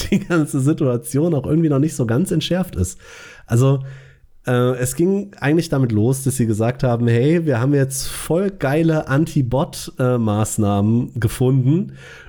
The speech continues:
und die räumen wir jetzt aus. So, dann haben sie zweihunderttausend in Anführungszeichen Spielern gebannt.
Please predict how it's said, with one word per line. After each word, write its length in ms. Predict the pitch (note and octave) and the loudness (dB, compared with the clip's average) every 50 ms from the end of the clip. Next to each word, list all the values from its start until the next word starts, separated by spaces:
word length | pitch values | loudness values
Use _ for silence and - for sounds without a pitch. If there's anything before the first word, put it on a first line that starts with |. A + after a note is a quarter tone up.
| - - | -6 -2
und 200 | D#3 C#3 C3+ D3+ | 0 0 2 2
die 60 | E3+ | 0
räumen 280 | D3 A#2+ B2+ C3+ C#3+ C#3 | 0 2 0 0 2 2
wir 60 | C#3 | 2
jetzt 240 | C3+ C3 C3+ - - | 0 0 -2 -4 -2
aus. 380 | G#2 F#2+ F#2 F#2+ - - - - _ _ - - | 0 0 0 -2 -2 -8 -12 -14 _ _ -12 -4
So, 220 | B2 A2 A2 G#2+ | -2 0 2 2
dann 100 | G#2 G2 | 2 2
haben 120 | G#2+ D3+ D#3+ | 2 2 2
sie 300 | E3+ F#3 F#3 F3 - - | 2 2 2 0 -2 -4
zweihunderttausend 1400 | - - - C3 C#3 D#3 C#3+ C#3+ E3 D#3+ D3+ C#3 C3 C3+ - B2+ A#2+ C3+ C3 A#2 B2+ B2+ B2 B2 - - - - | -8 -4 -2 0 2 2 2 2 2 2 2 0 -2 -2 -2 -2 2 2 2 4 4 2 2 0 -4 -12 -8 -2
in 280 | B2 A#2 A2+ A2+ A#2 | 0 2 2 2 0
Anführungszeichen 680 | - - A2+ A2 - B2+ B2 A2+ - - G#2+ G#2 G#2+ G#2 | 0 0 -2 0 0 0 -2 -2 0 -2 0 0 0 0
Spielern 520 | - - - - B2+ C3 C3+ B2+ A#2 G#2+ | -2 -4 -4 0 2 2 2 2 2 2
gebannt. 500 | G#2 F#2 G2 G2 A2+ D#3+ A3+ A#3 - - | 0 0 0 2 2 2 0 0 -4 -10